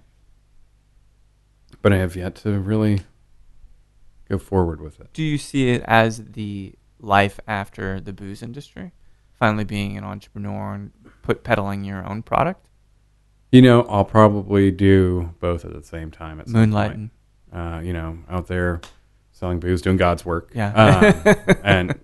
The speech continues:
Speaker 1: and then starting to do lotion too, which
Speaker 2: Man, a totally different market.
Speaker 1: <laughs> Yeah, 'cause
Speaker 2: Seems like it'd be easier, right?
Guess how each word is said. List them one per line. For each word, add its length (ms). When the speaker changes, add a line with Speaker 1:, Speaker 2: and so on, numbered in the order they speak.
Speaker 1:
and 160
then 300
starting 320
to 80
do 180
lotion 360
too, 260
which 340
Speaker 2:
Man, 140
a 60
totally 320
different 360
market. 760
Speaker 1:
<laughs> 40
Yeah, 200
'cause 260
Speaker 2:
Seems 160
like 140
it'd 100
be 280
easier, 420
right? 280